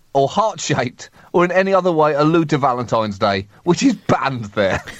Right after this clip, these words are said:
<laughs> They've officially banned it. Red coloured or heart-shaped items are, are legal, apparently, at other times of years, but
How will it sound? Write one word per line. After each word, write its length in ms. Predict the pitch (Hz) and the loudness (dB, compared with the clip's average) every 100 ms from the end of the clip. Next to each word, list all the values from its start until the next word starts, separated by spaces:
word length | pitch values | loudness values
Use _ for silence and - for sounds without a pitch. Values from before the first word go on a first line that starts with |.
| - - - - - | -18 -20 -20 -10 -10
<laughs> 120 | - - - - - - - - - - - _ _ | -6 -8 -10 -16 -20 -20 -20 -20 -20 -20 -20 _ _
They've 120 | 262 | 0
officially 540 | 320 - 262 - 196 180 | 0 2 0 2 2 2
banned 320 | 175 160 123 | 0 -2 -4
it. 60 | |
Red 300 | 135 220 233 | 0 0 0
coloured 280 | 202 185 170 | 0 -2 0
or 100 | 147 | 0
heart-shaped 440 | 147 151 147 143 131 | 2 0 0 0 2
items 340 | 135 120 110 | 2 0 -2
are, 140 | 123 - | 0 2
are 260 | 127 127 120 | 2 2 0
legal, 400 | 139 175 143 107 | 0 0 0 -4
apparently, 340 | 120 110 107 | -2 -4 -2
at 60 | 120 | -4
other 140 | 120 | -4
times 280 | 120 110 101 | -4 -4 -4
of 120 | 92 | -4
years, 220 | 92 90 | -4 -6
but 280 | - 110 - | -2 -2 -2